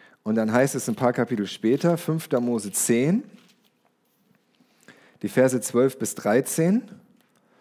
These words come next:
„Und nun Israel, was fordert der Herr, dein Gott, von dir, als nur, den Herrn, deinen Gott, zu fürchten, auf allen seinen Wegen zu gehen und ihn zu lieben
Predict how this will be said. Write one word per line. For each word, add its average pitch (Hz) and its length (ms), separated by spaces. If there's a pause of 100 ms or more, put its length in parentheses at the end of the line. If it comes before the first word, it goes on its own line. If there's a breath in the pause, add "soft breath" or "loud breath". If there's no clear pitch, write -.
(260 soft breath)
„Und 120 180
nun 202 220
Israel, 123 680
was 113 180
fordert 175 480
der 123 100
Herr, 98 320
dein 107 260
Gott, 98 200
von 101 240
dir, 87 300
als 95 280
nur, 139 400 (460 loud breath)
den 110 160
Herrn, 143 360
deinen 131 220
Gott, 131 180
zu - 160
fürchten, 175 800
auf - 280
allen 151 220
seinen 131 340
Wegen 135 300
zu 110 180
gehen 127 380
und 107 220
ihn 214 260
zu 196 200
lieben 151 500